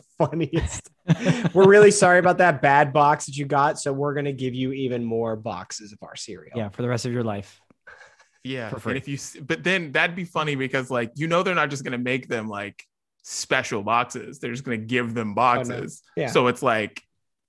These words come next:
Speaker 3: d-, what if <laughs> happens if you find more shrimp tails in another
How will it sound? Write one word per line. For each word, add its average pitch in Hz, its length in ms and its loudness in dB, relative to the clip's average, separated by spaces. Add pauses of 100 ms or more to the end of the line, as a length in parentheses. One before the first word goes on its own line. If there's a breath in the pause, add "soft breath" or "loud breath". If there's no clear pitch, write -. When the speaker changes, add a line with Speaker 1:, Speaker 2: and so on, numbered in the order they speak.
(360)
Speaker 3:
d-, 147 240 -8 (120)
what 127 260 -2
if 131 120 -2
<laughs> - 0 -
happens 143 400 -2
if 151 180 0
you 147 120 0
find 135 360 -2
more 131 160 0
shrimp 135 360 -4
tails 120 440 -4
in 170 120 -6
another 123 360 -4